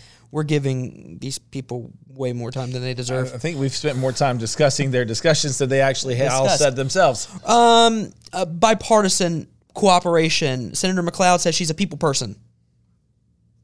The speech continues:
Speaker 1: And Senator Cun-, or <laughs> Senator Cunningham, Congressman Joe Cunningham said, basically, I'm just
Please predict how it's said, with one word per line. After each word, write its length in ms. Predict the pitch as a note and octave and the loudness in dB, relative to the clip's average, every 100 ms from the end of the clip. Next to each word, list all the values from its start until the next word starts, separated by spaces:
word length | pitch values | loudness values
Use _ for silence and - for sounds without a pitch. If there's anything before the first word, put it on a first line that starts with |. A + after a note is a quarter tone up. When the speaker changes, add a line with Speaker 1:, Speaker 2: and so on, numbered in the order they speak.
| _ _ _ _ _ - | _ _ _ _ _ -4
Speaker 1:
And 520 | D3+ D#3 D3+ D3+ D3 | 0 2 2 0 -2
Senator 240 | - E3+ D#3 | -4 -2 -2
Cun-, 260 | F3+ E3 | -2 2
or 200 | C#3 C#3+ | 0 0
<laughs> 200 | D3 C#3+ | -4 -6
Senator 260 | - C3 A#2 | -4 -6 -8
Cunningham, 320 | - A#2+ A#2+ - - | -10 -12 -12 -16 -20
Congressman 540 | - A#3 B3+ D#3+ B2 - _ - | -6 -4 -2 -4 -8 -12 _ -6
Joe 160 | C3+ | -6
Cunningham 380 | C3 B2+ B2 A#2+ _ - - - - | -4 -6 -8 -12 _ -20 -20 -20 -10
said, 460 | - F#3+ F3 F3 | 0 2 2 2
basically, 540 | G3 F4 F#3 - A#2 - | 2 2 0 -6 -8 -6
I'm 140 | E3 F#3+ | -4 -2
just 180 | - | -4